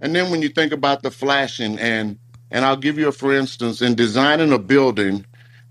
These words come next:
every corner on a two-thir-,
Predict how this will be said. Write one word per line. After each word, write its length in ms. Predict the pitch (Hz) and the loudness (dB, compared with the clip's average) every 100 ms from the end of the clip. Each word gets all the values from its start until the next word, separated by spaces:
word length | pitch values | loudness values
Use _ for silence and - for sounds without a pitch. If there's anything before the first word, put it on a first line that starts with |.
| - 131 | -6 2
every 480 | 139 160 160 165 | 2 2 2 0
corner 720 | 147 - 165 175 131 95 85 - - - - - - - - - | 0 -4 2 4 4 0 -6 -10 -18 -20 -20 -20 -20 -20 -20 -10
on 180 | - 117 | 0 2
a 80 | 110 | 2
two-thir-, 640 | - 170 165 151 143 147 | 0 -2 2 4 6 4